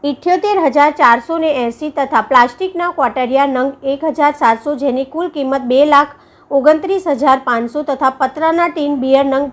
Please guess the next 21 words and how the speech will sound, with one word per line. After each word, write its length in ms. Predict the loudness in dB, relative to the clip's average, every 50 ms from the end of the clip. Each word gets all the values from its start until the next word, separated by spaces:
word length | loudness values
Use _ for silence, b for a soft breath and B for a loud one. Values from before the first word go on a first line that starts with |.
| -2
પાંચસો 460 | -2 0 0 0 -2 -4 -4 -2 -2 0
ને 120 | 2 4
બાવન, 380 | 4 4 4 2 0 -2 -2 -2
જેની 240 | -2 -2 -2 -4 -6 -10 _ _ _
કુલ 220 | -4 -2 0 0 -2 -4 -6
કિંમત 380 | -4 -2 0 0 -2 -2 -4 b b b b b b b b -4
રૂપિયા 480 | -4 -2 2 2 2 2 2 0 -6
એકોતેર 400 | -6 -4 -4 -4 -4 -2 -2 0 0 0 0
હજાર 260 | 0 2 2 2 2 0
સાતસો 340 | 0 0 0 0 -2 -4 -2
ને 140 | -2 -2 -2 -2
સાહીઠ 380 | -4 -4 -2 0 0 -2 -2 -2 -2
મળી. 220 | 0 0 0 -2 -2 -2
કુલ 160 | -4 -4 -4 -2 -2
પ્રોહિબિશન 480 | -2 -2 -2 -2 -4 -4 -4 -4 -2
મુદ્દામાલની 580 | -2 -2 2 2 2 4 4 2 0 0 -2 -4 -6 -6
કિંમત 320 | -4 -4 -4 -4 -6 -6 -6
રૂપિયા 280 | -4 -4 -4 -4 -4 -4 -4
ત્રણ 260 | -2 -2 0 0 2 2
લાખ 200 | 0 0 B B B B B B B -2
અગ્નેએંસી 840 | 0 0 0 0 0 2 2 2 2 0 -2 -4 -6 -6 -4 -4